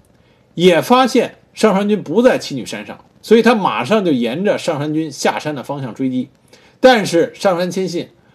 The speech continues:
留着守住要隘口的那些后队，起了至关重要的作用，使得马长信房不能够顺利的沿着上杉军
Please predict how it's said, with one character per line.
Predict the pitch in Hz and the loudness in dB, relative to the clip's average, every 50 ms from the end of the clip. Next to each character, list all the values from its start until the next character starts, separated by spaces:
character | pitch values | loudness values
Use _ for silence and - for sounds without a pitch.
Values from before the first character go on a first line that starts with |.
| _ _ | _ _
留 | 143 160 185 220 | 2 4 6 6
着 | 226 226 190 131 | 6 6 4 2
守 | - - - 143 120 104 101 107 | 0 -4 -4 -2 -2 -2 -4 -4
住 | 123 185 190 156 - - _ _ _ _ _ - | -2 0 0 -2 -2 -6 _ _ _ _ _ 2
要 | 220 233 214 | 4 4 4
隘 | 202 185 165 | 4 2 2
口 | 135 - - - 110 82 | -2 -4 -8 -8 -8 -8
的 | 95 117 139 | -8 -8 -6
那 | 165 160 135 | -6 -6 -6
些 | - - 143 139 131 - _ _ | -2 -2 -2 -2 -2 -4 _ _
后 | - - 233 202 135 | -2 2 2 2 2
队， | 127 123 113 - _ _ _ _ _ _ _ _ _ _ _ _ _ _ _ | 0 -4 -6 -8 _ _ _ _ _ _ _ _ _ _ _ _ _ _ _
起 | - - 165 160 | -2 0 2 4
了 | 175 190 | 4 2
至 | 190 220 202 | 2 2 2
关 | 165 170 170 170 160 | 2 2 0 0 -2
重 | - 202 160 | -2 -2 -2
要 | 131 113 98 | -2 -4 -6
的 | 90 | -8
作 | - 101 78 | -10 -12 -12
用， | 76 - _ _ _ _ _ _ _ _ _ _ _ _ _ _ | -14 -16 _ _ _ _ _ _ _ _ _ _ _ _ _ _
使 | - - 185 196 | -2 0 2 4
得 | 202 233 240 | 6 6 6
马 | 220 196 208 226 | 4 4 2 2
长 | 220 160 139 | 2 0 -2
信 | - 180 160 | -4 -6 -6
房 | 131 127 120 131 147 143 _ _ _ | -4 -4 -6 -6 -6 -8 _ _ _
不 | 262 254 | 2 2
能 | 196 151 131 151 196 | 2 0 -2 -2 0
够 | 214 208 175 | 0 0 0
顺 | - - - 311 262 196 | 0 0 2 2 2 2
利 | 143 117 | 0 -4
的 | 101 98 - - _ _ _ _ _ _ | -6 -8 -10 -14 _ _ _ _ _ _
沿 | - 139 147 160 190 202 | 0 0 2 2 2 2
着 | 185 - | 0 0
上 | - - 202 165 | 0 0 -2 -2
杉 | 143 151 156 151 | -2 -4 -4 -4
军 | 160 165 156 - | -4 -4 -6 -8